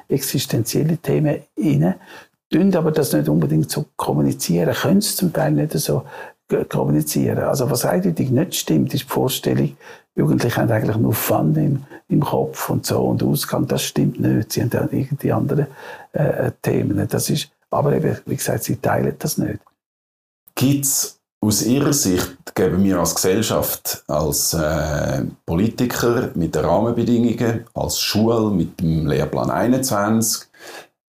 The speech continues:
Speaker 2: die richtigen Antworten auf die Herausforderungen, die wir sehen? Also die ganz klare, äh, jetzt die Zunahme von der Jugendkriminalität, von der, von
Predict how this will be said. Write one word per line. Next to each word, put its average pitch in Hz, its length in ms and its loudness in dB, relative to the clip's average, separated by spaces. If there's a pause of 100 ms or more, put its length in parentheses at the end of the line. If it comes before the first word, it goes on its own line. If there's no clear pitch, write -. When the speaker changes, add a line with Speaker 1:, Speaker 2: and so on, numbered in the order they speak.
(120)
Speaker 2:
die 101 100 4
richtigen 135 600 2
Antworten 98 720 0
auf 90 420 -2 (120)
die 87 240 4 (1200)
Herausforderungen, 80 760 0
die 73 60 0
wir - 60 -6
sehen? - 380 -2
Also - 420 -4 (260)
die 80 240 -4
ganz 87 320 2
klare, 87 760 0 (500)
äh, 82 300 -2
jetzt - 240 -4
die 67 80 -6
Zunahme 113 440 2
von 104 140 0
der 92 100 2
Jugendkriminalität, 85 1200 0
von 65 280 -4
der, 50 640 -4
von - 520 -4